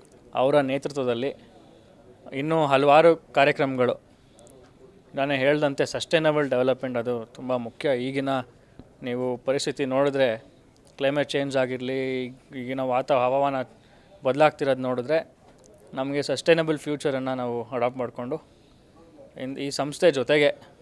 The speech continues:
ಅವರು ಯಾವ ರೀತಿ ಟೂರಿಸಮ್‌ನ ಪ್ರಮೋಟ್ ಮಾಡ್ಕೊಂಡು ಹೋಗ್ತಾರೆ, ಹೆಲ್ದಿ ಟೂರಿಸಮ್‌ನ ಪ್ರಮೋಟ್ ಮಾಡ್ಕೊಂಡು ಹೋಗ್ತಾರೆ ಅನ್ನೋದು, ಆ, ನಮಗೂ ಕೂಡ, ಆ, ಸಾಕಷ್ಟು ಭರವಸೆ ಇದೆ. ಇನ್ನೂ,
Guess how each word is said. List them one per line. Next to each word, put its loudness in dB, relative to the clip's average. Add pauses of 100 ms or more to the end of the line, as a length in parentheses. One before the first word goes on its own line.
(160)
ಅವರು -6
ಯಾವ 0
ರೀತಿ -6
ಟೂರಿಸಮ್‌ನ 4 (680)
ಪ್ರಮೋಟ್ 0
ಮಾಡ್ಕೊಂಡು -4
ಹೋಗ್ತಾರೆ, -4
ಹೆಲ್ದಿ -4
ಟೂರಿಸಮ್‌ನ -6
ಪ್ರಮೋಟ್ -8
ಮಾಡ್ಕೊಂಡು -12
ಹೋಗ್ತಾರೆ -12
ಅನ್ನೋದು, -14
ಆ, -8
ನಮಗೂ -4
ಕೂಡ, 0
ಆ, 0
ಸಾಕಷ್ಟು -6
ಭರವಸೆ 2
ಇದೆ. 0
ಇನ್ನೂ, -4